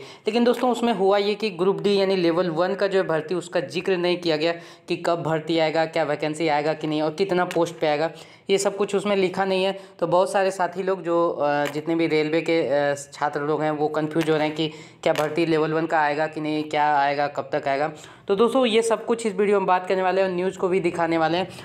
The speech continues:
दोस्तों, आप लोग को पता है कि एक कैलेंडर जारी किया गया था रेलवे की तरफ से इस प्रकार से, आप जानते हैं, और कैलेंडर के हिसाब से रेलवे का काम भी हो रहा है। आप जान रहे हैं कि एएलपी का वैकेंसी शुरुआत में आया, टेक्नीशियन का आया, फिर एनटीपीसी, जेई वगैरह का आया। आप जान रहे हैं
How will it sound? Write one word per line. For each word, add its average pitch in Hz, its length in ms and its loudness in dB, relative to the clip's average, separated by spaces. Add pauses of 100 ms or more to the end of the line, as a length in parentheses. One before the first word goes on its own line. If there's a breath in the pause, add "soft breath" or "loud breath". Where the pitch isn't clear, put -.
(180 loud breath)
दोस्तों, 240 260 4
आप 247 120 0
लोग 233 100 0
को 240 80 0
पता 214 280 0
है 220 100 2
कि 220 140 -4
एक 214 180 -2
कैलेंडर 180 360 2
जारी 185 240 0
किया 175 240 -2
गया 170 160 0
था 180 140 0
रेलवे 165 300 2
की 175 120 -2
तरफ 143 200 0
से 180 240 -2 (280 loud breath)
इस 190 120 2
प्रकार 156 320 0
से, 175 180 0
आप 156 200 -4
जानते 170 340 -2
हैं, 190 240 -4 (380 loud breath)
और 220 60 0
कैलेंडर 208 400 2
के 214 120 -2
हिसाब 190 300 0
से 208 120 -2
रेलवे 190 280 2
का 190 120 -2
काम 180 300 -2
भी 185 100 0
हो 160 140 0
रहा 143 120 0
है। 160 100 -2
आप 147 180 -4
जान 175 240 0
रहे 185 100 0
हैं 180 80 -2
कि 190 180 -4 (840)
एएलपी 170 340 2
का 180 120 2
वैकेंसी 165 420 0
शुरुआत 160 420 0
में 160 60 0
आया, 160 140 0
टेक्नीशियन 160 520 -4
का 160 120 0
आया, 156 160 2
फिर 175 300 -2 (380 loud breath)
एनटीपीसी, 180 520 0
जेई 175 280 2
वगैरह 170 280 2
का 170 120 0
आया। 165 200 4
आप 151 300 -4
जान 165 200 0
रहे 170 100 -2
हैं 180 140 -6